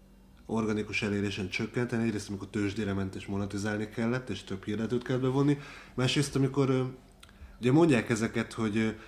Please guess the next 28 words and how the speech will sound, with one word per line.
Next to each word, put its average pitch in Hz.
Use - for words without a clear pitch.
egy 135
adott 110
átlag 110
felhasználónak 107
a 104
hírfolyamába 107
ezerötszáz, 104
kétezer 101
poszt 107
jelenhet 98
meg, 113
a 101
ismerősök 120
posztjaitól 120
a 101
különböző 110
állapotfrissítéseken 107
át 107
mindenig, 120
de 131
van 127
háromszázra 104
hely, 95
mondjuk. 92
És -
ez 127
azért 131
úgy 131